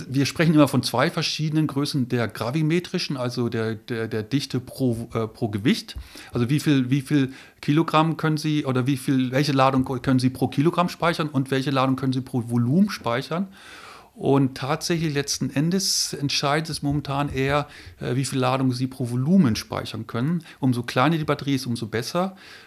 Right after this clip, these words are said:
Ob Sie nun eine Autobatterie ein Kilogramm schwerer machen, macht vielleicht nichts aus, aber Sie müssen sie halt irgendwie ins Auto, im Auto unterbringen. Und das ist, äh, die,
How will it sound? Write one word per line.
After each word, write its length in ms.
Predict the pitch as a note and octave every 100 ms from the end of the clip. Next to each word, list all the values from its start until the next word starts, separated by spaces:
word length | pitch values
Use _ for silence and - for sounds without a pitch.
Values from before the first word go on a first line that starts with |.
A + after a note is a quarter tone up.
| -
Ob 160 | C3+ -
Sie 100 | C#3
nun 540 | C3 C3+ B2+ B2 B2
eine 300 | B2+ B2 A#2+
Autobatterie 580 | C3 - C3 B2+ C3 A#2
ein 140 | B2+
Kilogramm 280 | C3+ B2+ A#2+
schwerer 320 | - C3 D3
machen, 200 | D3 C#3+
macht 200 | C3+ B2
vielleicht 180 | - A#2
nichts 180 | C#3+ -
aus, 280 | C#3+ D#3+ D3+
aber 200 | C3 B2+
Sie 140 | B2 A#2+
müssen 280 | B2+ -
sie 120 | C3+ B2+
halt 220 | B2+ B2
irgendwie 220 | B2+ B2
ins 180 | A#2+ A#2+
Auto, 240 | B2+ -
im 80 | A#2+
Auto 260 | - A#2 G#2+
unterbringen. 400 | G#2 G2+ F#2+ G#2
Und 140 | A#2
das 200 | D3+ -
ist, 260 | C#3 - C#3
äh, 200 | B2+ A#2+
die, 140 | A#2+